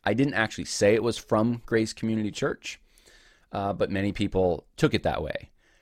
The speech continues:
And I can see totally why they did. There's a picture of the auditorium there at Grace Community Church, uh, which is just, I mean, I do this with a lot of my slides just to kinda make 'em look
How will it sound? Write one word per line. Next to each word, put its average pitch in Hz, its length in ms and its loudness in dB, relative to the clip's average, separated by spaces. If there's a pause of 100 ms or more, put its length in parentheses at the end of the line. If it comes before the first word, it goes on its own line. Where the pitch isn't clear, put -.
(160)
And 95 380 -2
I 76 140 0
can 80 160 -12
see 80 180 -8
totally 85 260 0
why 87 160 4
they 98 120 4
did. 110 180 6
There's 85 140 0
a 85 60 -8
picture 92 520 0
of 85 240 -4
the 82 140 -6
auditorium 98 600 0
there 95 140 2
at 87 60 -2
Grace 92 240 -4
Community 90 240 -4
Church, - 580 0
uh, 85 280 -6
which 87 220 -8
is 85 140 -8
just, 85 300 -6 (180)
I - 20 -10
mean, 85 120 -6
I 82 40 -4
do 87 120 -2
this 82 160 -10
with 90 60 -4
a - 20 0
lot 87 120 2
of 82 60 -2
my 80 100 -4
slides 80 480 -2
just - 200 -10
to 85 80 -10
kinda 85 180 -6
make 82 220 -6
'em 82 100 -4
look 80 240 -6